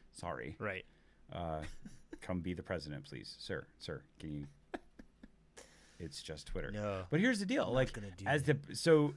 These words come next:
Speaker 1: so he got banned as the president.
Speaker 2: Yeah.
Speaker 1: He's no longer the president. So should his Donald
Speaker 2: Yeah.
Speaker 1: Trump account be reinstated? Because he's not the president anymore.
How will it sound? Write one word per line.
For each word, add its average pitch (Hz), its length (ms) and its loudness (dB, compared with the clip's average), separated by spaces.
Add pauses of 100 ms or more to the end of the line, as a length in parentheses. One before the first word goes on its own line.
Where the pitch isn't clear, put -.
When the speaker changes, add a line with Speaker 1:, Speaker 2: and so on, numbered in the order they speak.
(200)
Speaker 1:
so 143 340 2
he 185 320 2
got 151 360 4
banned 139 420 6
as 135 280 2
the - 100 -8
president. 104 600 0 (920)
Speaker 2:
Yeah. 90 200 -6
Speaker 1:
He's 151 160 2
no 165 100 8
longer 160 220 8
the 147 80 4
president. 143 480 -2
So 117 180 2
should 143 240 2
his 139 140 6
Donald 131 280 2
Speaker 2:
Yeah. 123 60 -4
Speaker 1:
Trump 160 140 0
account 113 300 0
be 113 100 0
reinstated? 120 540 -2 (1700)
Because 120 220 2
he's 131 100 2
not 156 140 6
the 147 80 -6
president 220 340 -2
anymore. - 200 -18